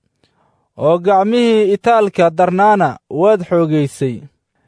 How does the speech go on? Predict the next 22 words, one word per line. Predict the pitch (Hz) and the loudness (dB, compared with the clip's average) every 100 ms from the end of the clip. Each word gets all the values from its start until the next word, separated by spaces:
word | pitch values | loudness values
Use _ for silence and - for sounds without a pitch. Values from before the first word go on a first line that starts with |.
| - | -8
Ereyadaadu | 139 170 196 233 233 214 202 208 | -2 2 2 4 2 2 2 2
way | 214 202 | 2 0
tiiriyeen | - 196 185 185 180 170 160 - _ | -4 -2 -2 0 0 -2 -6 -12 _
kii | 180 208 | -4 -4
sii | - 214 | -4 -2
dhacayay, | 214 175 170 139 123 - _ _ _ _ _ _ _ - | -2 0 -2 -2 -8 -14 _ _ _ _ _ _ _ -4
oo | 165 | -4
jilbihii | 165 190 180 220 220 202 196 170 _ _ _ _ | -2 -6 -4 -4 -2 0 -2 -4 _ _ _ _
tabarta | 139 170 214 208 | -2 0 0 0
yaraana | 190 185 196 208 196 | 2 2 2 2 2
waad | 202 196 | 2 2
adkaysay. | 180 - 170 151 - 147 113 67 | -2 -4 -4 -4 -4 -6 -6 -6
Laakiinse | 143 160 196 214 202 196 | -2 -2 -2 -4 -2 0
haatan | 208 202 196 180 | 0 0 0 -2
dhibaatadu | 180 180 175 220 208 143 - _ _ _ - | 0 0 0 0 -2 -4 -8 _ _ _ -10
aday | 120 165 214 | -4 0 2
kuu | 190 214 226 | 0 -2 -4
timid, | 202 180 175 165 _ _ _ _ | -2 -2 -2 -6 _ _ _ _
oo | 135 160 | -2 2
waad | 175 175 | 2 0
taag | - 202 202 | 2 0 2
yaraynaysaa. | 175 160 170 151 135 117 98 | 2 2 0 -2 -4 -8 -10